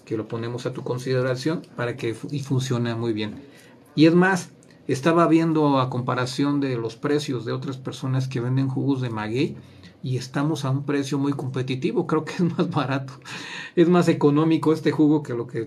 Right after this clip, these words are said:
venden otras personas aquí mismo en México, ¿no? Entonces, pues no, no es muy caro. Lo puedes buscar, ve, ve el, la etiqueta,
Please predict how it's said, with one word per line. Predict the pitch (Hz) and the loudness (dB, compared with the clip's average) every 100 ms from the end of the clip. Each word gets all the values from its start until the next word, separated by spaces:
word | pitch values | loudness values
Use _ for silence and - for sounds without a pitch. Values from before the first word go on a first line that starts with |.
| - - | -8 -6
venden | 135 139 135 | -2 0 2
otras | 135 135 139 - | 0 0 -2 -2
personas | 123 - 131 131 131 | -4 -2 -2 0 -2
aquí | 113 - 139 | -6 -4 -2
mismo | 139 135 | 0 -2
en | 120 | -4
México, | 117 113 107 113 | -6 -6 -6 -8
¿no? | 208 - | -8 -10
Entonces, | 123 110 120 120 117 110 - - _ _ _ - | -12 -8 -8 -8 -8 -10 -12 -20 _ _ _ -12
pues | 107 | -8
no, | 113 113 | -8 -8
no | 113 | -8
es | |
muy | 113 110 | -8 -10
caro. | - - - - - - | -10 -12 -16 -20 -20 -6
Lo | - 143 143 | 2 2 6
puedes | 170 185 180 | 6 6 6
buscar, | 156 143 - 147 180 - | 4 2 0 -2 -2 -6
ve, | 123 | -6
ve | 135 127 | -2 -2
el, | 120 110 98 101 170 147 | -2 -6 -10 -14 -12 -10
la | |
etiqueta, | 110 113 139 139 220 | -8 -4 -4 -4 -8